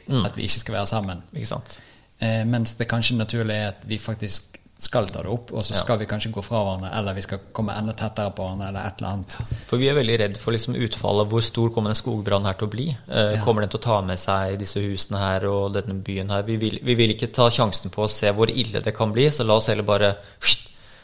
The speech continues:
Speaker 1: i stedet for å ta, ta fighten eller sånn, så bare, ja, da, da
Speaker 2: Ja, kanskje se
Speaker 1: snakker vi
Speaker 2: hvor
Speaker 1: ikke noe mer om
Speaker 2: fint
Speaker 1: det.
Speaker 2: det kan bli ut av det i stedet for.
Speaker 1: Ja.
Speaker 2: I stedet for at, oi, mer Farris.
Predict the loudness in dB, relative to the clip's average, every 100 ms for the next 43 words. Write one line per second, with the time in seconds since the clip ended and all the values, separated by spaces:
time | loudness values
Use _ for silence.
0 | -20 -20 -12 -6 0 2 4 2 6 10
1 | 10 10 8 6 4 4 2 4 2 2
2 | -2 0 0 4 4 4 2 -2 -2 -4
3 | -16 -20 _ -4 0 2 4 6 6 4
4 | 4 4 6 6 4 0 0 2 0 0
5 | 0 -2 0 0 0 -4 -8 2 2 2
6 | 0 0 0 -2 -4 -6 -8 -10 -10 -6
7 | -6 -6